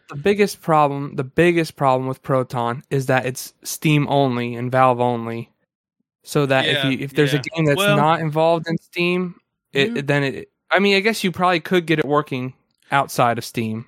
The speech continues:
Speaker 2: Yeah, you can with, um, with, uh, Lutris. Lutris has options to use the Pro-, whatever Proton packages you
Speaker 1: Okay.
Speaker 2: have installed, you can use on Lutris.
Speaker 1: See, I haven't
Speaker 2: Um,
Speaker 1: tried that.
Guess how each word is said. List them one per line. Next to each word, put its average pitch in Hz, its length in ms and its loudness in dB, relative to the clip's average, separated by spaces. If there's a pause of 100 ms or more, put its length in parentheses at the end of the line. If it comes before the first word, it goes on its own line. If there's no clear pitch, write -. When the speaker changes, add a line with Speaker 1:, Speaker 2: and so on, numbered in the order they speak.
(180)
Speaker 2:
Yeah, 175 240 0
you 151 160 2
can 160 340 2
with, 151 220 2
um, 131 560 0
with, 143 600 0
uh, 120 760 2
Lutris. 139 600 0
Lutris 147 440 0
has 123 260 2
options 120 400 -2
to - 100 -8
use 113 300 -2
the 117 120 -4
Pro-, 139 280 0 (340)
whatever 180 280 2
Proton 165 680 2
packages 151 480 2
you 143 120 2
Speaker 1:
Okay. 135 80 4
Speaker 2:
have 135 140 2
installed, 135 520 0
you 127 100 -2
can 123 140 0
use 123 180 2
on 113 160 0
Lutris. 139 460 0 (440)
Speaker 1:
See, - 80 -10
I 131 140 2
haven't 120 200 2
Speaker 2:
Um, - 20 -2
Speaker 1:
tried 156 360 0
that. 117 140 0